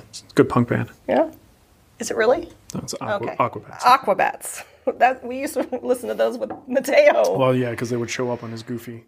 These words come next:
Speaker 1: kid
Speaker 2: Uh,
Speaker 1: shows.
Speaker 2: Yo Gabba Gabba.
Speaker 1: Okay, what else?
Speaker 2: Uh, got some,
Speaker 1: Okay.
Speaker 2: if you see questions, you can
Speaker 1: Mike
Speaker 2: throw 'em up too.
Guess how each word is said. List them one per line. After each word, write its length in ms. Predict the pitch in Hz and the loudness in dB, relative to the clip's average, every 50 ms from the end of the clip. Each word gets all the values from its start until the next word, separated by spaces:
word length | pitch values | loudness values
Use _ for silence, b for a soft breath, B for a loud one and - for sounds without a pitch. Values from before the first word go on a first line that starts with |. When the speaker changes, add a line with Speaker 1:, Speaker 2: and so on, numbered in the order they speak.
| - | -12
Speaker 1:
kid 140 | - - - | -6 0 4
Speaker 2:
Uh, 300 | 240 226 - - 107 - | 6 8 8 8 8 6
Speaker 1:
shows. 240 | 233 - - - - | 4 0 -8 -10 -4
Speaker 2:
Yo 160 | 226 220 226 | -2 0 2
Gabba 260 | 226 240 240 240 254 240 | 4 6 6 6 6 4
Gabba. 500 | 285 285 - 330 277 269 269 277 262 - | 6 6 6 6 4 4 2 2 0 0
Speaker 1:
Okay, 220 | 165 147 - 135 | -2 0 2 0
what 160 | 127 135 139 | 2 2 2
else? 320 | 131 120 110 - - - - _ _ _ _ _ _ - - | 0 0 -2 -6 -12 -14 -16 _ _ _ _ _ _ -2 4
Speaker 2:
Uh, 320 | 233 233 240 233 226 226 | 6 6 8 8 6 6
got 220 | 226 240 240 240 | 6 4 2 2
some, 600 | - - - 233 220 214 214 214 214 214 214 208 196 - - | 2 -2 0 0 2 2 2 2 2 0 0 -2 -4 -4 -4
Speaker 1:
Okay. 240 | 139 131 - 120 113 - - _ _ _ | -4 -4 -4 -6 -6 -8 -16 _ _ _
Speaker 2:
if 80 | - | -10
you 80 | 285 339 | -8 -8
see 160 | 349 - - | -6 -6 -4
questions, 460 | - - 208 - - - 196 202 196 | 2 4 4 4 2 -2 -8 -8 -6
you 80 | 220 247 | -4 0
can 80 | 156 160 | 4 6
Speaker 1:
Mike 220 | 185 208 240 240 | 8 8 6 6
Speaker 2:
throw 80 | - 170 | 4 0
'em 60 | 165 | -4
up 40 | - | -4
too. 240 | - - 190 196 | -6 -6 -6 -8